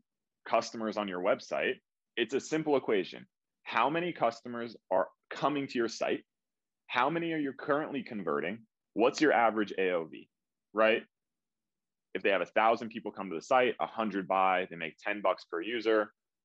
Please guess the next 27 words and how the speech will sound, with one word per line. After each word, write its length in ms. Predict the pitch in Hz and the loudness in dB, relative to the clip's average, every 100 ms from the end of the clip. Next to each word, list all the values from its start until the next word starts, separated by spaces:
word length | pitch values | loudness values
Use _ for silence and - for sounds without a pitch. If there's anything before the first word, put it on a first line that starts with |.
| - | 0
right? 280 | 101 104 - - | 2 2 0 -6
And 120 | 98 | -6
then 80 | 92 | -6
you 140 | 131 | -4
come 180 | 165 113 | -2 0
in 100 | 104 | 0
and 80 | 98 | -2
you 60 | |
say, 380 | 98 101 87 82 - _ _ _ _ _ _ _ - | -2 2 4 2 -4 _ _ _ _ _ _ _ 0
"I'm 160 | 120 | 0
gonna 140 | 151 135 | 0 0
help 200 | 127 117 | 0 0
you 100 | 117 | -6
convert 380 | 120 101 98 - - | -6 -4 -4 -6 0
five 360 | 113 123 135 - | 2 4 2 -4
percent 360 | 113 113 98 | -10 -10 -10
more 260 | 78 76 127 _ _ _ _ _ _ _ _ _ _ _ _ _ _ _ _ _ | -8 -8 -10 _ _ _ _ _ _ _ _ _ _ _ _ _ _ _ _ _
with 140 | 107 104 | -2 2
your 160 | 120 | 2
A 180 | 131 123 | 4 4
O 120 | 123 | 4
V 200 | 110 113 | 2 -4
being 300 | 113 113 117 | -2 -4 -4
blank." 360 | 101 90 76 92 _ - | -6 -6 -6 -8 _ 0
That 160 | 104 | 2
equals, 560 | 110 113 117 107 98 - _ _ _ _ _ | 2 0 2 2 0 -10 _ _ _ _ _
what, 180 | 98 85 | -2 -2